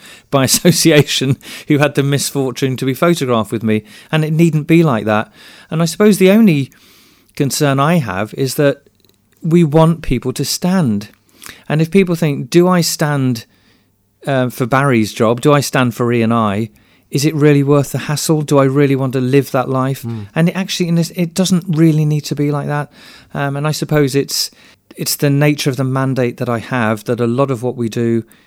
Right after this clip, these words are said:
Speaker 1: uh, i-, if we take speed limits, before you asked me about speed limits,
Speaker 2: Mm.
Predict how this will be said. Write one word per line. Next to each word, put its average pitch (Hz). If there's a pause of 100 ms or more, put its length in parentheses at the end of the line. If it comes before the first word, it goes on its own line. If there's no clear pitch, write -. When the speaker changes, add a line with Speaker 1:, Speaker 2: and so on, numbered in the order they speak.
(1200)
Speaker 1:
uh, 147
i-, 175
if 175
we 214
take 185
speed 165
limits, 107
before 131
you 120
asked 117
me 120
about 110
speed 110
limits, 110
Speaker 2:
Mm. 113